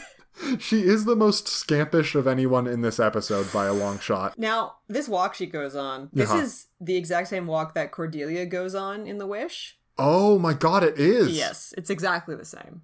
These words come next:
Speaker 2: like, on purpose. But
Speaker 1: Oh, that's so good.
Speaker 2: And I have a very, very interesting thing to say to you about this.
Speaker 1: All right. Tell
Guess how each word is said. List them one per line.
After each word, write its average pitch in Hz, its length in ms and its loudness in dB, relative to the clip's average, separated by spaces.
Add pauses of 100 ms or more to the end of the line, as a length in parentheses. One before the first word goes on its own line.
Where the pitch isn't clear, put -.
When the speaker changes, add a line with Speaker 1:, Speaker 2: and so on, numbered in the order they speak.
(160)
Speaker 2:
like, 151 160 -6
on 156 160 -4
purpose. - 580 -10
But 160 220 4
Speaker 1:
Oh, 160 180 6
that's 139 200 2
so 143 200 4
good. 131 440 4 (260)
Speaker 2:
And 214 240 0
I 214 100 0
have 269 140 -4
a 202 100 0
very, 160 680 -2 (480)
very 294 360 0
interesting 170 840 -2
thing 175 220 -4
to 165 60 -2
say 165 280 -2
to 147 40 -2
you 147 140 -2
about 131 320 -6
this. - 640 -10 (160)
Speaker 1:
All 117 120 2
right. 120 240 4
Tell - 100 -18